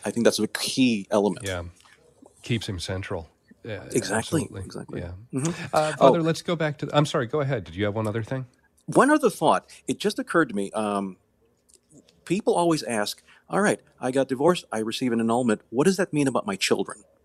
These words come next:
Speaker 2: Mm, yeah, that, that's a great question. There's that, you know,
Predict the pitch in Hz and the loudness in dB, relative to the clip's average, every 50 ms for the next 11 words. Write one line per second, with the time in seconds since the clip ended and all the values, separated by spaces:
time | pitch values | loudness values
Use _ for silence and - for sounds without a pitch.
0 | _ _ 147 110 101 98 95 90 90 92 92 76 110 110 98 92 95 110 107 104 | _ _ -8 -6 -4 -4 -4 -4 -6 -6 -6 -4 -2 -2 -2 -2 -4 -4 -6 -4
1 | 120 117 113 - 110 - 110 101 95 - _ - 104 92 87 - - - 92 90 | -4 -4 -4 -4 -6 -4 -4 -4 -4 -6 _ -4 -2 -2 -2 -6 -8 -6 -6 -4
2 | 85 98 95 87 - - 92 90 90 90 - - 117 107 98 92 90 | -2 -2 -4 -4 -2 -2 -2 -2 -2 -6 -10 -6 -4 -4 -2 -2 -4